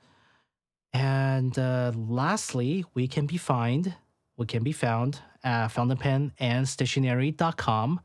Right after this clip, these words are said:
Our email is fountain pen stationery at gmail dot com, fountain pen stationery at gmail dot com.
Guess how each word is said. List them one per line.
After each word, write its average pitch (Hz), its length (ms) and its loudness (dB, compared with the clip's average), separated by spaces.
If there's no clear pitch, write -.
Our 120 300 0
email 175 460 2
is 123 200 -2
fountain 143 300 0
pen 143 260 0
stationery 135 1040 0
at 110 200 -2
gmail 117 380 0
dot 131 180 -2
com, 110 460 -2
fountain 120 240 0
pen 123 200 0
stationery 120 720 0
at 113 180 -4
gmail 117 320 -2
dot 107 200 -4
com. 120 400 0